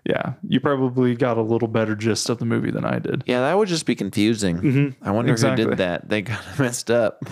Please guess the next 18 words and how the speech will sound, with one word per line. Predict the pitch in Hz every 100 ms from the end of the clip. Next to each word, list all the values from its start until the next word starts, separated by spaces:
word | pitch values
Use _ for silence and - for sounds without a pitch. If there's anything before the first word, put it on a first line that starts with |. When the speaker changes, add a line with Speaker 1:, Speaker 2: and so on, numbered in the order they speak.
| 196
Speaker 2:
Like, | 123
Speaker 1:
Yep. | 143 117
Speaker 2:
if | -
they | 110
did | 101 113 101
the | 104 - - -
overdub | 104 104 98 98 92
different. | 98 95 - - - 143
I |
mean, | 151 156
maybe | 151 170 165
they | 160 143
were | 123
going | 113 117 113
with | 107
the | -
overdub | 76 101 98 95 98 87
t-, | -